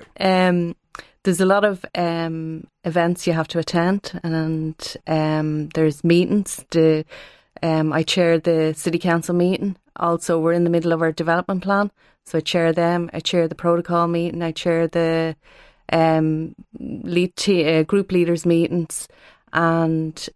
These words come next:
um, then you are, um, I think there's twelve different boards that you have to attend as well.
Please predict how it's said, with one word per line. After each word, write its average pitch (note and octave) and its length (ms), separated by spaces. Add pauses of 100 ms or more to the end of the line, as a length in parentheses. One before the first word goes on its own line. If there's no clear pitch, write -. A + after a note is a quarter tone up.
um, D#3+ 580
then E3 540
you E3 600
are, D#3+ 640 (340)
um, D#3 480 (1200)
I F#3 80
think G#3 220
there's F3 200
twelve G3 360
different F3 300
boards E3 360
that - 260
you D#3+ 200
have D#3 260
to D#3+ 380
attend E3 680
as - 140
well. E3 300